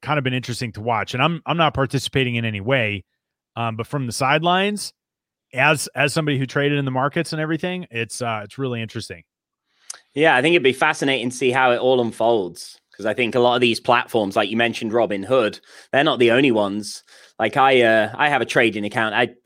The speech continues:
Speaker 2: again, it's one of those things that I just would like to learn in future. But that, that, that, uh,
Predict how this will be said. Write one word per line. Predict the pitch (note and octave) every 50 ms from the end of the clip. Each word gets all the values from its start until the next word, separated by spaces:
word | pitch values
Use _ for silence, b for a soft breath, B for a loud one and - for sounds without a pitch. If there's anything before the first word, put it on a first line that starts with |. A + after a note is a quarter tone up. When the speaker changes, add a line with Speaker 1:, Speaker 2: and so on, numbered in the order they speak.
| -
Speaker 2:
again, | A#2 A2 B2 A#2 G2
it's | F#2+ - -
one | B2 A2+ G#2+
of | G#2
those | G2+ - -
things | A#2+ G#2+ G#2+ G2 -
that | A2 F2+
I | G2
just | F#2 G#2 G2 - - A2
would | G#2 F2
like | G#2+ A2 A2 G#2+ - -
to | - A2
learn | G#2+ G#2+ G#2 G2+
in | G2+ G2+ G2+
future. | G2+ - A2+ A2 G#2+ G#2 - G#2 F2
But | E2+ G#2 G2+ -
that, | A#2 A#2+ B2 A#2+ - -
that, | B2+ C3 B2+ - -
that, | G#2+ C3 C3+ C3+ - _ _ _ _ -
uh, | A#2 A2 G#2 G2+ G2 G2 G2